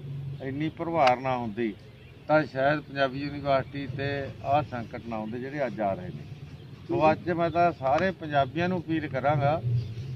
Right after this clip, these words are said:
ਸਾਰੀਆਂ ਸਿਆਸੀ ਪਾਰਟੀਆਂ ਨੂੰ ਅਪੀਲ ਕਰਾਂਗਾ ਕਿ ਉਹ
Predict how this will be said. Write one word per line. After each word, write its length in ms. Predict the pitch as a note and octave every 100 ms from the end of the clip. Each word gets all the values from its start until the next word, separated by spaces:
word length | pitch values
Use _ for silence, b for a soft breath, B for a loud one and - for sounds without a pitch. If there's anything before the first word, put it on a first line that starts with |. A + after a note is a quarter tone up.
| C3
ਸਾਰੀਆਂ 400 | A#2 D#3+ G3 F#3+
ਸਿਆਸੀ 380 | D#3+ C#3+ C3
ਪਾਰਟੀਆਂ 440 | D3+ D#3 D3 D3 D3+
ਨੂੰ 100 | D3
ਅਪੀਲ 260 | C#3 C#3
ਕਰਾਂਗਾ 520 | A#2+ C3 D3 C#3+ D3+ F3+ - - - - -
ਕਿ 80 |
ਉਹ 260 | E3 F3+ G3